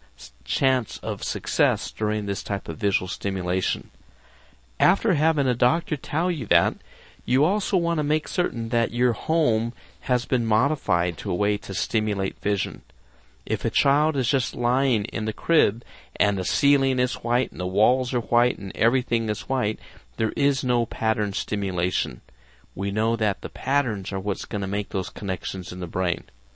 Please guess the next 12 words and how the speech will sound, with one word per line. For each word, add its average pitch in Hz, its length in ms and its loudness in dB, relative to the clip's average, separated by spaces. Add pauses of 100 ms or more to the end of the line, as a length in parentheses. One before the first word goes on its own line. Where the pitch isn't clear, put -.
(640)
We've 156 200 4
seen 175 280 0
other 208 240 2
families 95 560 2
where 131 300 -2 (240)
they 139 160 6
have 160 520 -2
such - 300 -2
a 113 60 2
dimly 151 580 2
lit 139 240 4
home 113 600 0